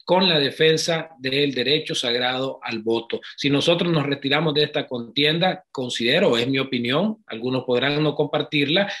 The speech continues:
pero considero de que le estaríamos haciendo un favor a la dictadura si nos retiramos, si nos mantenemos incomodando a esta dictadura, si nos mantenemos hasta el último minuto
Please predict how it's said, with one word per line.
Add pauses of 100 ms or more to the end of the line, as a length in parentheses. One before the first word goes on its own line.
(140)
pero
considero
de
que
le
estaríamos
haciendo
un
favor
a
la
dictadura
si (160)
nos
retiramos,
si
nos (200)
mantenemos
incomodando
a
esta
dictadura, (180)
si
nos
mantenemos
hasta
el
último
minuto